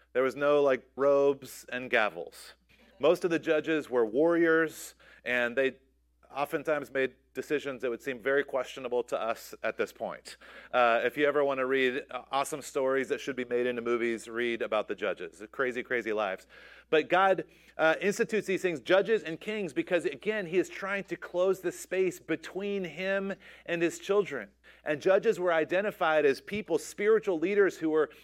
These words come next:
uh, trustworthy, who were connected to, to God, that were able to say, "Hey, we will help make decisions." When we're wrestling with what to do or how things should be dealt with,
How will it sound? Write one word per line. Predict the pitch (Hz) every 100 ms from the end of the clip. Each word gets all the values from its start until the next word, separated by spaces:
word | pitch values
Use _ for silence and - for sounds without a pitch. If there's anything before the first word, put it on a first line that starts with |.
| - -
uh, | 139 -
trustworthy, | - 208 190 - 190 175 139 135 127
who | 165
were | 156
connected | - 175 165 196 - 202 -
to, | 180 160 - - - -
to | 135
God, | 170 190 196 160
that |
were | 160
able | 170 175
to | 160
say, | - 165 160
"Hey, | 208 190 - - _
we | 175 202
will | 202 190
help | 156 190 185 -
make | 147 170 170
decisions." | - 147 185 170 104 - _ - - _ _
When | 143 147
we're | 202 185
wrestling | 170 185 - 190 160
with | 139 123
what | 139 185 -
to | 175
do | 151 170 160
or | 127
how | - 202 196
things | 190 202 180
should | 190
be | 170
dealt | 160 165 127
with, | 139 123